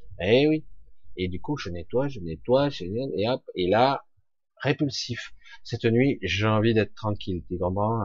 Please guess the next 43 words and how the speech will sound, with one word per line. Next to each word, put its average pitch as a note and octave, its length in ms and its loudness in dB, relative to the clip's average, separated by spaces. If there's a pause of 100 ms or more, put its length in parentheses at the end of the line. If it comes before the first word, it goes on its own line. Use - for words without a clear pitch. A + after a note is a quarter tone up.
(160)
J'ai F2 160 -4
besoin F#2 260 2
de F#2 60 2
récupérer. F2+ 640 0 (440)
Alors, G2 500 4
répulsif, G#2+ 920 2 (240)
à F#2+ 80 -4
l'extérieur G2+ 760 4
de F#2 80 -2
cette - 240 -8
cloison, G2+ 540 0
ça - 160 -10
peut G2 100 -2
être F2+ 140 -4
à F2 60 0
l'extérieur E2+ 480 -4
de E2+ 60 -2
la E2+ 120 -2
maison, B2 340 2 (300)
mais F#2 160 -4
bon, F#2+ 200 2
déjà F#2 340 4
au G2 120 2
moins G2+ 260 2
de E2+ 160 -2
la E2+ 80 -2
chambre. D3+ 440 -2 (380)
Et D#2 80 -10
voilà, D#2+ 340 -4 (460)
bien C3 520 0
utiliser E2 520 -8
ça G#2+ 320 -2 (400)
pour G2+ 160 2
être A#2 240 2
serein. F#2+ 400 0
Et G2+ 80 -4
du A#2 120 0
coup, F3+ 140 0
ça - 180 2
crée E3 360 2
un, A2 360 0 (540)
un A2 140 0
sentiment B2+ 920 0